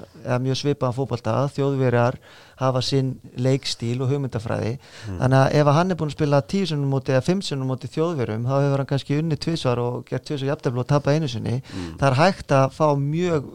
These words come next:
Speaker 1: verðmætt input gagnvart hvernig hann hefur stillt upp leikjum í, í, í áður fyrr gegn, eh, mismunandi, mismunandi taktík, mismunandi,
Speaker 2: Mhm.
Speaker 1: þú veist, er liðin að koma að pressa hátt á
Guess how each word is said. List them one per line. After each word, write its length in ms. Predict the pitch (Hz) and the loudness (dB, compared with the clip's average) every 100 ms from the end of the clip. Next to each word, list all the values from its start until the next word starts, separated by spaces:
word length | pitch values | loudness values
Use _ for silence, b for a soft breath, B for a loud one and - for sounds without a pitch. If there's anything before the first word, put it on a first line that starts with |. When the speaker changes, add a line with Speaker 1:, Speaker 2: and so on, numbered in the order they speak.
| 123 | 2
Speaker 1:
verðmætt 600 | 143 202 185 135 120 - | 2 2 -2 -2 -2 -2
input 680 | 160 196 208 - 123 - - - | -2 -2 -4 -4 -6 -6 -14 -2
gagnvart 640 | 151 - - 131 123 - B B B B | -2 -2 0 0 0 -6 B B B B
hvernig 240 | 139 135 | 0 4
hann 200 | 127 143 | 4 6
hefur 140 | 135 127 | 4 0
stillt 360 | - 156 - | -2 -4 -4
upp 160 | 185 - | -8 -6
leikjum 420 | 208 240 - 127 | -4 -4 -4 -6
í, 100 | 131 131 - | -4 -6 -8
í, 140 | 143 147 - | -8 -8 -10
í 180 | - 147 151 - - - _ _ _ - | -8 -6 -6 -8 -14 -20 _ _ _ -4
áður 340 | 175 160 135 | 0 0 0
fyrr 260 | - 123 - _ - | 0 0 0 _ 0
gegn, 400 | 156 156 - - - | 2 2 -6 -12 0
eh, 280 | 131 127 131 B B B - | 4 4 4 B B B 4
mismunandi, 720 | 147 - 143 131 139 131 123 b b b b b - | 4 4 2 4 8 8 6 b b b b b 6
mismunandi 400 | 135 139 135 147 | 6 8 4 6
taktík, 380 | 139 101 - 110 | 6 4 4 2
mismunandi, 560 | 127 135 135 131 127 127 | 2 -2 -2 -6 -4 -4
Speaker 2:
Mhm. 320 | 127 - - | -4 -8 -6
Speaker 1:
þú 100 | 95 | -4
veist, 100 | 95 | 0
er 120 | 127 | 2
liðin 280 | 127 139 139 135 | 6 6 6 2
að 40 | |
koma 180 | 139 127 | 0 0
að 40 | |
pressa 320 | - 127 - 117 | 4 4 4 0
hátt 260 | 120 | -4
á 40 | - | -6